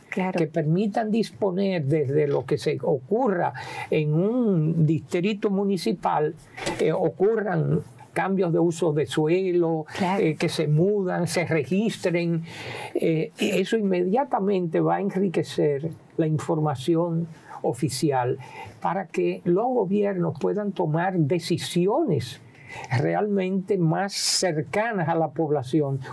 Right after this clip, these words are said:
Speaker 2: o sea, dar respuesta eficiente del manejo de los recursos humanos
Speaker 1: Claro.
Speaker 2: y de tener una, como dice Luis Humberto, una administración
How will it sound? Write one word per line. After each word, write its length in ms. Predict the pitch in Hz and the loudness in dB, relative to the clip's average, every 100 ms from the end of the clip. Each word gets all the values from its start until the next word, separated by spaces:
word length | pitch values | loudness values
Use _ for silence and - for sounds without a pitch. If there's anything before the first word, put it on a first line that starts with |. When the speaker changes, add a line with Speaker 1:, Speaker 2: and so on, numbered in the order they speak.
| - | -4
Speaker 2:
o 60 | |
sea, 220 | 143 208 | 0 0
dar 180 | 156 185 | 2 0
respuesta 800 | 240 247 - 196 185 - 160 151 - - - - - | 0 -2 2 0 0 -2 -4 -4 -6 -16 -14 -12 -4
eficiente 880 | 175 175 165 214 214 170 139 160 156 - - | -2 0 0 2 2 0 0 -2 -4 -6 0
del 200 | 160 156 | 2 2
manejo 440 | 156 151 202 208 | 0 0 0 0
de 140 | 190 | 2
los 180 | 175 165 | 4 2
recursos 760 | 160 147 131 220 220 - 190 - | 2 0 0 0 0 -2 -2 -2
humanos 480 | 160 170 165 151 143 | 0 0 0 -2 -2
Speaker 1:
Claro. 140 | 190 185 - - - | -2 -4 -6 -12 -2
Speaker 2:
y 340 | 220 233 247 - - - | 0 2 -2 -8 -20 -6
de 160 | 160 175 | 0 0
tener 460 | 170 165 165 214 220 | 0 0 0 0 0
una, 340 | 220 220 202 | 0 0 -2
como 340 | - 160 151 | -2 -2 2
dice 280 | 156 175 196 | 2 2 2
Luis 160 | 175 202 | 2 2
Humberto, 520 | 202 185 175 151 175 | 2 2 2 0 0
una 260 | 180 202 185 | 2 2 0
administración 1700 | 160 170 180 170 180 170 - 175 151 147 - - 196 226 196 143 | 2 2 2 2 0 -2 -4 -2 0 0 -4 -4 0 2 2 0